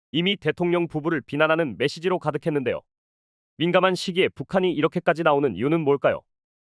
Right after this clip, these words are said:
전단 내용에는 대통령 부부의 잦은 해외 순방을 문제 삼으며, 대파값도 모른다고 비난하더니, 핵주먹에 맞아 대파될 줄 알라며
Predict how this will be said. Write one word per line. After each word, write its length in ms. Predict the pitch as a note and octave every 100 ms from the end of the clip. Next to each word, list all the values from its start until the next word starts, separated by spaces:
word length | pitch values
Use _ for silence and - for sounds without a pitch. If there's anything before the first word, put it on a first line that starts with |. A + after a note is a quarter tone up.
| _ _ _
전단 320 | - E3 F#3
내용에는 440 | E3 E3+ C#3+ E2+ C2+ -
대통령 440 | D3+ E3+ F3 F3
부부의 340 | - D3 D3 -
잦은 360 | C#3+ D#3+ F#2 -
해외 200 | F#3+ G3
순방을 380 | F#3 F3+ F3+ E3+
문제 280 | C#3 D#3
삼으며, 400 | E3+ D#3+ B2+ D2 - _ _ _
대파값도 580 | E3 - F#3+ F#3+ - E3+
모른다고 460 | C#3 F3 F3 E3
비난하더니, 680 | C3+ D3 E3 E3 D3 G2 - _ _ _ -
핵주먹에 420 | F3+ G3+ F#3 F3
맞아 240 | A2+ B2+ B2
대파될 440 | D3 - E3 F#3
줄 160 | G3 F3
알라며 340 | C#3+ C#3+ G2